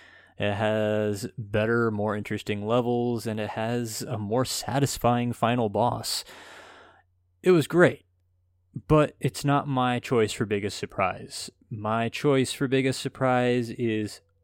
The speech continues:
Hollow Knight, which is an indie game which is very often on sale for less than ten dollars. I-, it's a side-scroller platformer, action, adventure,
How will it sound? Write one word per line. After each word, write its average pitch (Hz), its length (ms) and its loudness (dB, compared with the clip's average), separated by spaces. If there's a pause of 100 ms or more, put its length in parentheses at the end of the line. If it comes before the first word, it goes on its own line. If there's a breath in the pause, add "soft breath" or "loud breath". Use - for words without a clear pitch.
Hollow 107 480 4
Knight, 87 380 -8 (840 soft breath)
which 110 240 -4
is 101 400 -2
an 120 220 -4
indie 156 340 -2
game 147 420 4
which - 560 -2
is 117 600 -4 (160)
very 127 480 4
often 120 400 2
on 110 240 -2
sale 104 400 0
for 110 160 -2
less 101 300 -2
than 101 240 -6
ten 98 320 -8
dollars. 113 680 0 (480 soft breath)
I-, 120 60 -2
it's 110 380 -2
a 107 300 0 (160)
side-scroller 117 1040 2 (160)
platformer, 131 920 0
action, 117 760 -4
adventure, 110 960 -2